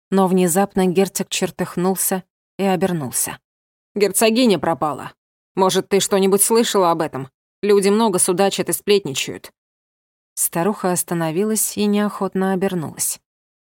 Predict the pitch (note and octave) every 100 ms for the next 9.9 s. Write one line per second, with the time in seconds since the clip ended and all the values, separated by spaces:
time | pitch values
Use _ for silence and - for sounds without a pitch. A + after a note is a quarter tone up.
0 | _ _ - - - E4 D#4 C4+ D4 D#4+
1 | - F#3+ C3+ - G3+ E3+ - C3 - -
2 | - - - - _ - - - A3+ G#3+
3 | G#3+ G#3 G3 F#3+ F3+ G#3 C4 F#3 C#3+ -
4 | - C4 A3 G#3+ - G#3 A3+ G#3 G3 F#3+
5 | A3 G3 D#3+ D#3 - D#3+ - - - -
6 | - - - - - D2 - _ _ _
7 | _ _ _ _ - F3+ F#3+ F#3 F3+ F3+
8 | E3+ - D#3 D3 E3 G#3 G3 E3+ D#3 C3+
9 | E3 F#3 F3+ - C#3+ B2 G#2 -